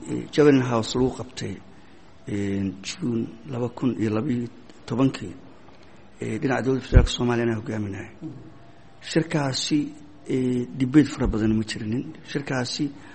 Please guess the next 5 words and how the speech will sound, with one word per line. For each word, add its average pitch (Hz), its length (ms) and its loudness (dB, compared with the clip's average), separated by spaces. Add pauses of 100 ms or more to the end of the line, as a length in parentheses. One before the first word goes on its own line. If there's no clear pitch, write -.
(160)
waxaa 127 240 0
lagu 127 160 2
sameynayay 123 600 2
framework-ka 120 920 6 (360)
wadahadalka 117 600 0